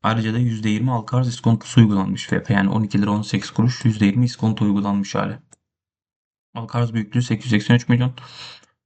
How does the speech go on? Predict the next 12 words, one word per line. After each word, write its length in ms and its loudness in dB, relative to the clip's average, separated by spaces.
Bunun 140 -2
yüzde 280 -2
yirmisi 420 -4
de 60 -2
yüz 260 0
elli, 240 -4
yüz 260 -2
altmış 420 -2
milyon 260 4
civarı 440 -4
bir 60 -14
para, 340 0